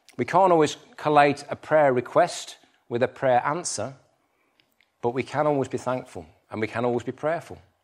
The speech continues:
We can be people of prayer and people of thanks. And why do we need to be awake? Well, because the church is largely asleep when it comes to the things of God. So the church needs to be awake and trying to awaken the world to the things of God.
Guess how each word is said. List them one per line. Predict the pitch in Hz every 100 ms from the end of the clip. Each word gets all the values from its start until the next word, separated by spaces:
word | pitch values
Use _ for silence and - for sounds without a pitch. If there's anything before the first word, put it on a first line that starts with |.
| _ _ _ _ _ _ -
We |
can | -
be | 120
people | 117 139 139 127
of | -
prayer | 123 120 110
and | 120 113
people | 127 117 113 -
of | -
thanks. | - 113 - - - - _ _ _ _ _ _ _ _ _ _ _ _
And | 131 131
why | 170
do |
we | 170
need | 165
to |
be | 165
awake? | 156 151 180 156
Well, | 147
because | 143 139
the | 135
church | - 156 143 135
is | 127
largely | 139 135 131 131
asleep | - - 156 123 -
when | 110
it | 113
comes | 117 113 -
to |
the | 113
things | 117 113 104
of | -
God. | 135 85 -
So | - 117
the | 113
church | - 135 127 -
needs | 117
to | -
be | 123
awake | 123 156 175 - - _ - - -
and | 127
trying | - 127
to | 123
awaken | 113 113 120 123 127
the | 120
world | 113 135 131 92 87 - _ _ _ _ _ _ -
to | 113
the |
things | 107 120 117 110 98
of | - 98
God. | 113 104 87